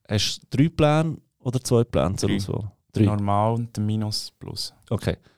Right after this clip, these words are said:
Speaker 1: Im Plusplan werden ihr beide mit sehr hoher Wahrscheinlichkeit gleich viel zahlen.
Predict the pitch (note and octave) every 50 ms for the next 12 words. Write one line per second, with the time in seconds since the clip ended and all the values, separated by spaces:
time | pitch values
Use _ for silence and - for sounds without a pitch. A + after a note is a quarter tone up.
0 | _ _ _ _ _ _ _ _ - G#2+ - - - C#3 F3+ G#3 - - - B2
1 | G2+ G2+ G2+ G2 G2 G2+ G#2+ A2 - G#2+ - - - - F#2+ F#2+ F#2 F#2 G#2 -
2 | - - F2 - - - A2+ A2 G#2 - _ - - - - B2 B2 A#2 G#2 G#2+
3 | A2 G2+ - G#2+ G2 F#2+ G2 G2+ G2+ G2+ G2+ F#2+ G2 - - - F2+ F2+ - -
4 | - F#2 F#2+ - - - C2 B1 - - - - - - -